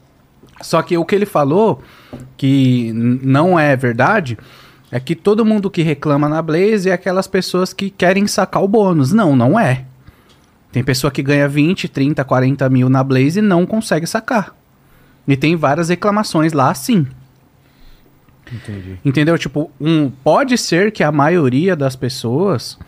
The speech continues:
Speaker 1: que reclamem, não tem como a gente mensurar, que seja as pessoas que querem sacar o blo-,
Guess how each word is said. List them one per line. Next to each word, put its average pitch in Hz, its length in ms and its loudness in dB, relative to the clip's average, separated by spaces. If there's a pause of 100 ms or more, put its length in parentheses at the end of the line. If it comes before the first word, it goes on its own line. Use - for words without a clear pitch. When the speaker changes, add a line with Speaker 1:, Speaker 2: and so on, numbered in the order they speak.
(480)
Speaker 1:
que 127 120 0
reclamem, 127 600 0
não 117 140 -4
tem 127 160 -2
como 135 220 0
a 123 40 2
gente 123 280 -2
mensurar, 120 680 -2 (600)
que 156 100 -6
seja 131 580 -2
as 113 220 -2
pessoas 127 340 -6
que 131 100 -12
querem 127 260 -4
sacar 127 320 -2
o 127 40 -2
blo-, 123 280 -2